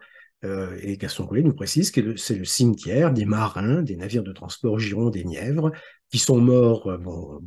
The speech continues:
on ne nous explique pas exactement comment, euh, dans quelles circonstances, mais enfin qui sont enterrés dans ce cimetière apparemment au bord de la mer, ce qui est plutôt étrange, et, euh, que, euh, Gaston Roulet symbolise par quelques, par quelques croix.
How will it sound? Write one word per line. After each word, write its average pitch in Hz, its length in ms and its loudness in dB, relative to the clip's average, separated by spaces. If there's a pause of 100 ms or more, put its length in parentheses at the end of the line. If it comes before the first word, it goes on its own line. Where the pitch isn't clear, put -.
(260)
on 120 120 4
ne 123 120 8
nous 131 200 8
explique - 440 -2
pas 143 120 2
exactement 101 600 -4
comment, 143 560 0
euh, 95 60 -4
dans 90 120 -8
quelles 92 140 -8
circonstances, - 720 -6 (360)
mais 92 80 -4
enfin 170 220 2
qui - 140 -2
sont - 340 2
enterrés 110 600 0
dans 110 120 0
ce 113 120 0
cimetière 104 440 0
apparemment 98 360 0
au 117 80 2
bord 107 160 0
de 101 80 -4
la 82 120 -10
mer, 123 300 -4
ce - 120 -16
qui - 100 -10
est 92 60 -8
plutôt 90 440 -6
étrange, 147 400 -2 (540)
et, 107 120 0
euh, 101 320 0 (260)
que, 127 100 6
euh, 98 500 4 (440)
Gaston 107 260 0
Roulet 98 240 2
symbolise 127 400 2
par - 200 -4
quelques, 113 600 0
par 98 200 -8
quelques 101 320 -4
croix. - 380 -6